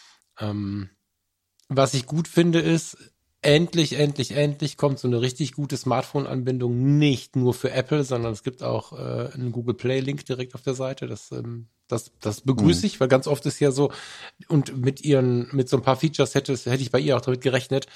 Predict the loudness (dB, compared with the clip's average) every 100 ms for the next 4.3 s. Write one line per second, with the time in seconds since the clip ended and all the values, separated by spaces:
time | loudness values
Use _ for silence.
0 | -20 -20 -20 _ _ -4 0 -2 0 2
1 | 4 2 0 -4 -4 -4 0 0 0 -4
2 | -6 -8 -6 -2 0 0 -2 -4 -8 -6
3 | -6 -6 -10 -10 -12 -14 _ -14 -12 -10
4 | -10 -10 -14